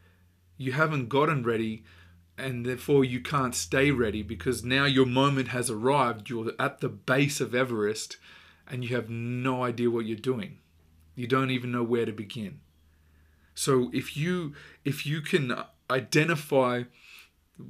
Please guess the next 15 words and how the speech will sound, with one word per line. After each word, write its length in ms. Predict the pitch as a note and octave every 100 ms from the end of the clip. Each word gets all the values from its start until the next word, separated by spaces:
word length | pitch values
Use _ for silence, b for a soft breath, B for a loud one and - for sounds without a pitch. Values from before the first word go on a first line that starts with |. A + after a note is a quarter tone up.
| -
the 140 | C3+
first 360 | - D#3 D3+ D3+
thing 180 | D3 A#2+
being 420 | C3+ C3 A#2+ G#2
what 300 | D#3 D3 -
you're 80 | C#3+
trying 300 | - C#3+ C3+
to 100 | B2
achieve, 640 | B2 - B2+ B2 A#2+ - B B B -
the 180 | C3 -
outcome 640 | C#3 C#3+ - D3+ C3+ A#2+ b b b -
that 160 | C3 A#2
you're 240 | B2 C3
looking 360 | B2+ D3 C#3+ A#2+
for, 420 | - A2+ A2